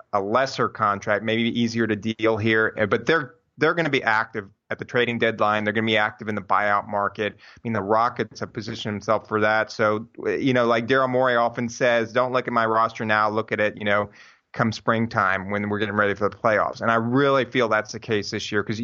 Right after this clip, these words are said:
I mean, you, me, we, I mean, we're, it's pretty obvious. They need to add some wing players. They need to add some defensive, uh, tenacity to this roster.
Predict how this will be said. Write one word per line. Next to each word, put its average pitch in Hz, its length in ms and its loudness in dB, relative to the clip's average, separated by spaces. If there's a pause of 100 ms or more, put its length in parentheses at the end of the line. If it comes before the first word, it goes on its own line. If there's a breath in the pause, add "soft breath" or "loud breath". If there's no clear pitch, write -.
I 113 60 2
mean, 117 180 2
you, 131 280 4
me, 120 320 4
we, 113 320 0
I 110 80 2
mean, 110 160 0
we're, 117 160 2 (100)
it's 117 160 -2
pretty 127 340 -2
obvious. 104 540 0 (400 soft breath)
They 131 100 0
need 135 180 2
to 110 60 4
add 107 240 2
some 104 200 -8
wing 107 180 -2
players. 107 300 0
They 110 100 0
need 117 140 0
to 110 60 2
add 104 200 2
some 104 140 -8
defensive, 98 580 -4
uh, 98 360 2 (340)
tenacity 107 600 -2
to 92 100 -20
this 101 200 -6
roster. 104 640 0